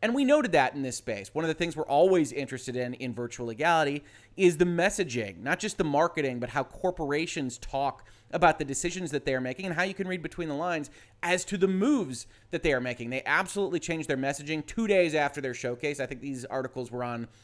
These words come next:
the Monday after the Thursday of the showcase, so maybe three days. And then they delayed Xbox Infinite. I also called that a disaster, not for the product.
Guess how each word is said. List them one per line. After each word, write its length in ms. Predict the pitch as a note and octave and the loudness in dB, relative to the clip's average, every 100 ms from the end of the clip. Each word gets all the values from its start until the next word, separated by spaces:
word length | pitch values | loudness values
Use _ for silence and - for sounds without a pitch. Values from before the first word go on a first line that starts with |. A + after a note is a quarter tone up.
| - - | -20 -12
the 100 | B2+ | -4
Monday 560 | A#2+ D3+ F#3 F#3 F3+ F3 | 0 4 6 10 10 10
after 320 | D#3 D#3 E3 | 6 4 0
the 140 | C3 | -6
Thursday 720 | A#2 - D3+ F3+ E3 F#3+ G3 G3 | -4 0 2 2 2 2 2 0
of 220 | E3+ E3 | -4 -4
the 60 | |
showcase, 520 | F3+ - C#3+ D3 C3+ C3+ | -6 -2 -4 -2 -4 -4
so 80 | |
maybe 160 | C3+ B2 | -6 -8
three 320 | A#2 C#3 D#3 | -10 -8 -4
days. 400 | C#3+ A2 G#2+ A2 - - - - | -4 -4 -8 -14 -20 -20 -20 -6
And 280 | F3 E3 D3 | 0 0 2
then 440 | E3 G#3 A3+ A3+ - _ - | 6 6 4 -2 -10 _ 2
they 160 | E3+ | 2
delayed 560 | E3 F3 C#3+ C#3 C#3 C3+ | 4 0 2 2 2 -2
Xbox 580 | - B2 - C3+ A#2 - | -2 -6 -6 -4 -4 -4
Infinite. 400 | C#3+ C3+ B2 G#2 | -8 -8 -8 -8
I 100 | G2+ | -6
also 240 | A2+ G#2 B2 | -6 -6 -8
called 240 | - A#2 | -4 -2
that 240 | C3+ D#3+ E3 | 2 2 2
a 40 | |
disaster, 640 | D3+ C3 C#3 D3 - D3+ C3 | 0 0 2 0 -4 -6 -2
not 400 | D3 G3 - - | 4 4 4 -2
for 180 | A#3 A#3 | 0 0
the 80 | |
product. 760 | F#3 - E3 G#3+ G#2+ C#2+ - | 0 0 2 4 2 -4 -16